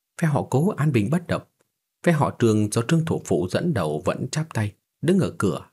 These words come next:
như đang đợi ai đó, nên cũng chẳng ai dám bước vào trước. Tân đại học sĩ Võ Anh Điện, Ôn Thủ Tâm, kẻ được mệnh danh là cánh tay đắc lực và lương tâm của văn thần phe họ Trương,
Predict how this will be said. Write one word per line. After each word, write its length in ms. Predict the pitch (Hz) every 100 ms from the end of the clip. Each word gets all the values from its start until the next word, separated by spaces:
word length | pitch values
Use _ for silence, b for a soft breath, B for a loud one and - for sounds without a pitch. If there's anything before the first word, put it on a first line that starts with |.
| _
như 280 | 104 95 90
đang 200 | 87 87
đợi 120 | -
ai 180 | - 90
đó, 280 | 82 117 180 - _ _ _ _ _ _ _ 117
nên 300 | 110 107 110
cũng 140 | 165
chẳng 140 | 160 -
ai 140 | 107
dám 260 | 104 131 165
bước 160 | 196
vào 220 | - 135 -
trước. 220 | 165 190 _ _ _ _ _ _ _ _ _ _ _ _ _
Tân 160 | 180 147
đại 100 | 92
học 220 | 85 -
sĩ 200 | 85 131
Võ 140 | -
Anh 240 | - 113 92
Điện, 200 | 95 - _ _ -
Ôn 280 | 104 95 -
Thủ 180 | 92 -
Tâm, 140 | 95 - _ _ _ _ _ _
kẻ 80 | 131
được 240 | 120 117
mệnh 120 | 117 156
danh 240 | 165 139
là 80 | 78
cánh 220 | - 147
tay 160 | 117 123
đắc 240 | 165 185 -
lực 180 | 92 - _
và 100 | -
lương 240 | 85 101 98
tâm 300 | 127 131 127
của 160 | 92 -
văn 160 | 147 143
thần 240 | 95 87
phe 120 | 104
họ 240 | 113 - -
Trương, 200 | 120